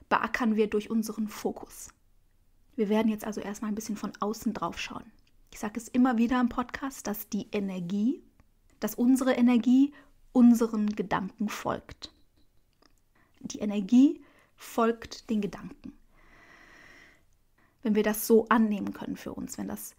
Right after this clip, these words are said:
Sinn macht für uns, dann stellt sich also die Frage, was ist die Energie der Gedanken, die wir denken?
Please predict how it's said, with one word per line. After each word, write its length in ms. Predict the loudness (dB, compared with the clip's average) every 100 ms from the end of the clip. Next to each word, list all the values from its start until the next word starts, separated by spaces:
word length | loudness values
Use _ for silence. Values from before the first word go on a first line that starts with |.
| _
Sinn 360 | -4 2 4 2
macht 260 | -2 -8
für 100 | -12
uns, 220 | -12 -12 -10
dann 160 | -10
stellt 300 | -6 -6 -6
sich 160 | -8 -4
also 160 | -2
die 120 | -2 -4
Frage, 540 | -2 0 2 2 0 -4 -20 -20 -20 -20 -20 -20 _ _ -8
was 300 | -6 -4 -6
ist 180 | -2
die 120 | -2 2
Energie 440 | 2 2 4 4
der 160 | 4 2
Gedanken, 680 | 0 0 -4 -6 -8 -6
die 180 | -4 -4
wir 100 | -4
denken? 640 | -4 -6 -8 -12 -10 -10